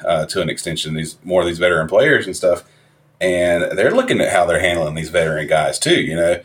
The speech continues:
And, and a lot of times, a couple years down the road, when it comes to, "Hey, I need to make a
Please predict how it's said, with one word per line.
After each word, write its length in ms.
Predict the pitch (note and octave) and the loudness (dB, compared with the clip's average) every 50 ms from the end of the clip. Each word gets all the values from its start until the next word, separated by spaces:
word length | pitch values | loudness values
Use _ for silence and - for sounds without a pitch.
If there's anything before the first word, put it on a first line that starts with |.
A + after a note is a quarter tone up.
| - - - _ _ _ _ _ _ - - | -18 -20 -20 _ _ _ _ _ _ -8 -4
And, 180 | F2 F2+ E2 | -4 -2 0
and 120 | F2 F2+ F2+ | 0 0 2
a 60 | F2+ | 4
lot 200 | F#2+ C3 F3+ G#3 | 4 4 4 4
of 80 | F#3 | 2
times, 640 | - D3+ D3+ F3 E3+ D#3+ D3 C3+ A#2+ - - - - - - - - - - - | 2 2 2 4 4 2 2 0 -2 -4 -6 -8 -10 -18 -18 -14 -16 -16 -16 -14
a 60 | - | -2
couple 240 | - D3+ - C#3 B2+ | 0 0 0 2 0
years 220 | A2+ G#2+ A2 A2+ | -2 -2 -2 0
down 180 | A2 A2 G#2 F#2+ | 2 2 2 2
the 80 | F2 | 0
road, 380 | F2 G2+ B2+ F3 F3 E3 C#3 A2+ | 2 4 4 4 4 2 0 -2
when 100 | F#2+ A2 | 0 -2
it 140 | G2+ - - | -2 -4 -2
comes 340 | A2+ G#2+ G2 F#2+ F#2 - - - | -4 -2 -2 -2 -4 -6 -6 -4
to, 400 | G#2+ G2 F#2+ F2+ F2 F2 E2+ - _ _ _ _ _ _ _ _ - | -2 0 0 0 0 -2 -4 -8 _ _ _ _ _ _ _ _ 2
"Hey, 280 | A#2+ A#2 A2+ G#2 F#2+ E2 | 2 4 4 4 2 2
I 120 | F#2+ G#2+ | 2 2
need 180 | A#2 G#2+ G2+ F#2 | 2 2 0 0
to 60 | F2+ | -2
make 320 | F#2+ G2+ F#2+ F#2 F2+ - | 0 0 0 0 0 2
a 340 | F#2 F2 E2+ E2 D#2+ - - | 2 4 4 4 2 0 -2